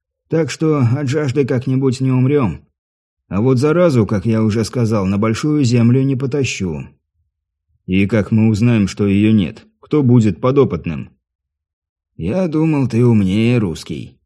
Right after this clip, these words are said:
хмыкнув, ответил Лацис и переместился к прикованному у борта Егору. "Нет, не надо",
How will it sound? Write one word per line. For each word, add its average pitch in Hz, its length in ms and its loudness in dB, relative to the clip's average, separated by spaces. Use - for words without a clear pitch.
хмыкнув, 107 440 2
ответил 98 420 -2
Лацис 104 480 -2
и 101 140 -2
переместился 151 800 0
к - 100 -12
прикованному 135 800 0
у 139 80 0
борта 104 400 0
Егору. 90 600 0
"Нет, 101 760 0
не 135 200 6
надо", 113 460 4